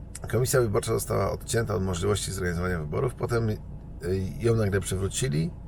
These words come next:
jej tę możliwość, i obciążyli winą, że to przez nich nie zostały zorganizowane wybory. No what the f-, a prawda jest taka, te wybory zosta-, powinny zostały przeniesione i dobrze zostały, tylko teraz pytanie, na kiedy, nie?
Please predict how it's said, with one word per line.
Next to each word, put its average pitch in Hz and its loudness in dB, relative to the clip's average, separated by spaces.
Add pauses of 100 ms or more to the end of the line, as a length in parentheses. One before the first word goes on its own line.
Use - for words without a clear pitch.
(160)
jej 107 2
tę 117 0
możliwość, 120 0 (840)
i 160 6
obciążyli 135 2
winą, 123 2
że 107 0
to - -6
przez 113 2
nich 110 -2
nie 107 2
zostały 101 2
zorganizowane 92 0
wybory. - -4 (300)
No 135 2
what - -2
the - -6
f-, - -6 (1800)
a - -6
prawda 135 4
jest - 2
taka, 117 2
te 110 -2
wybory 104 4
zosta-, 98 0
powinny 92 -2
zostały 82 -4
przeniesione 78 -2 (100)
i - -10
dobrze 107 4
zostały, - 2
tylko - -8
teraz 76 -4
pytanie, 87 -2
na 85 0
kiedy, 76 2
nie? 78 -4